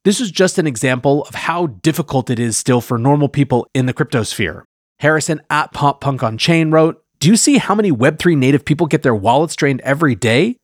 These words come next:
We're not ready to onboard the next billion. We're not even effing ready to onboard the next hundred. Only thing we're ready to do is go to zero."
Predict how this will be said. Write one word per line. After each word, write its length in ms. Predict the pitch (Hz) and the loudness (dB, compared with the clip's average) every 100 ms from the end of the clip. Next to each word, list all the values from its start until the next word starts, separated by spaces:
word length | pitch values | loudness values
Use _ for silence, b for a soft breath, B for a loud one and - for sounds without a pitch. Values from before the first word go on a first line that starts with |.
| _ | _
We're 140 | 170 269 | -2 0
not 160 | 302 | 0
ready 160 | 139 135 | -2 -2
to 120 | 123 | -2
onboard 340 | - 127 120 113 | -2 0 0 0
the 80 | 107 | 0
next 220 | 101 - | -4 -4
billion. 460 | 117 110 156 247 - _ | -2 2 0 0 -8 _
We're 120 | 160 247 | -2 0
not 140 | 262 | 0
even 220 | 214 156 - | -4 -6 -4
effing 260 | 160 185 | -2 0
ready 220 | 143 165 175 | 2 2 2
to 120 | 160 | 2
onboard 360 | 165 185 196 | 0 2 0
the 60 | 180 | 0
next 220 | 196 208 | -2 -4
hundred. 440 | - 254 190 92 _ _ | -4 -2 -2 -6 _ _
Only 240 | - 254 254 | -2 0 0
thing 180 | 233 220 | -2 -2
we're 120 | 196 | 0
ready 260 | 151 226 | 0 0
to 100 | 185 | -2
do 280 | 135 175 240 | -4 -2 0
is 100 | 165 | 0
go 200 | 123 107 | 0 -4
to 80 | 147 | -2
zero." 480 | 104 107 160 90 | -2 -2 -2 -4